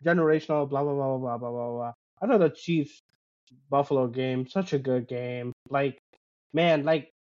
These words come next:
had that third down play become a touchdown, the second down play become something different, we would be talking about freaking Allen in the championship game finally beats Mahomes, blah, blah, blah, blah, blah, right? Back and forth,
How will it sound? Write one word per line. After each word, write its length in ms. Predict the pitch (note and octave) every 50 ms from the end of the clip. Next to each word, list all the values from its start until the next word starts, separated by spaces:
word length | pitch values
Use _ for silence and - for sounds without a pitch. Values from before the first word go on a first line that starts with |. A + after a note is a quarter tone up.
| _
had 380 | - - E3+ F3 F3+ F3+ E3+ E3+ F3
that 280 | F3 D#3+ D#3 D#3 F3 _ _ _ _
third 220 | F3 E3+ E3+ D#3+ D#3
down 240 | D#3+ D#3 D#3 D3
play 180 | C#3+ E3 D3+ D3+
become 260 | C#3+ C#3+ C#3 D3+ D3
a 60 | C#3+
touchdown, 540 | C#3 D#3+ D#3+ D3+ - - C#3+ B2+ B2 B2 B2
the 60 | C3
second 360 | C#3 - E3 D#3 D#3+ D3+ C#3+ C#3+
down 280 | D3 C#3 D3 C#3 C3+ C3
play 200 | - D3 D3 C#3+
become 300 | C#3 C#3 C3 D3 C#3 C3
something 320 | - C#3+ C#3+ D3 C#3+ C3
different, 400 | C3+ C3 C3 - D#3+ D#3+ D3+ C#3
we 80 | C3 C#3
would 100 | C#3 C3
be 100 | C3+ B2
talking 240 | C3 C3 C3+ C3
about 240 | B2+ B2 A#2+ A#2+ A2+ - _ _ _ _ _ _ _ _ _ _
freaking 400 | D3+ C#3 C#3 D3+ C#3+ C3+ B2+ - - - - C#3
Allen 640 | C#3 D3 D3+ D3 C#3 C3 B2+ B2+ B2 B2 B2 B2 C3 -
in 220 | C#3 C#3+ C#3 C3+
the 80 | B2+ C3+
championship 580 | - - E3 D#3 D3+ C#3+ D3 C3+ - C#3+ C3 C3
game 300 | C#3+ C#3 C3+ C3 B2+ B2+
finally 340 | D3 D#3 D#3+ D3+ D3 C#3+
beats 360 | C#3 C3+ D3 C#3+ C#3 C3+ - -
Mahomes, 480 | C#3 C#3 C#3 D3 D3 C#3+ C#3 C3 B2+ -
blah, 160 | D3 D3 D3+
blah, 140 | C#3+ D3 C#3
blah, 180 | C3 D3 C#3
blah, 140 | C3+ C#3 C3+
blah, 260 | B2 C#3 C#3+ C3+ B2 A#2
right? 320 | A#2+ B2 C3 D3+ E3 E3+ - _ _ _ _ _ _ _ _ _
Back 200 | - D3+ D#3 D#3
and 140 | E3 D#3 D#3
forth, 300 | - D#3 D3+ D3 - -